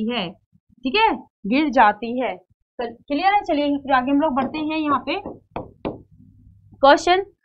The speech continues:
कि dam और उनकी संबंधित नदी के निम्नलिखित मैचों में से कौन सा यहाँ पर सही है?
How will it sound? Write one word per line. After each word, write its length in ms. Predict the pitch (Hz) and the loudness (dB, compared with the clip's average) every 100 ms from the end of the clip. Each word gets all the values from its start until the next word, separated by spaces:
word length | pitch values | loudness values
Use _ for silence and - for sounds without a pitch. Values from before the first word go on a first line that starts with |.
| _ - | _ 2
कि 100 | 381 277 | 4 6
dam 380 | 330 381 427 370 | 6 6 6 6
और 220 | 330 392 - - | 10 10 8 -2
उनकी 640 | 370 403 403 - 370 403 403 _ _ - | -2 -2 -8 -4 -2 -2 -6 _ _ 2
संबंधित 680 | 330 302 285 330 311 349 403 | 4 6 4 4 4 2 2
नदी 500 | 311 233 247 269 392 381 | 2 2 0 2 2 2
के 340 | 339 339 349 | 0 0 0
निम्नलिखित 880 | 359 - _ - 269 330 349 381 - 403 370 269 | -4 -8 _ 0 2 4 4 2 2 2 2 2
मैचों 380 | 294 311 370 359 | 2 2 4 4
में 160 | 339 | 4
से 160 | 330 370 | 0 -2
कौन 360 | 359 320 349 339 | 4 6 6 4
सा 200 | 349 349 | 2 2
यहाँ 300 | 330 311 294 | 2 2 0
पर 220 | - 311 | 2 -2
सही 500 | 320 247 240 269 262 | -2 -4 -2 -2 0
है? 200 | 285 262 | 0 0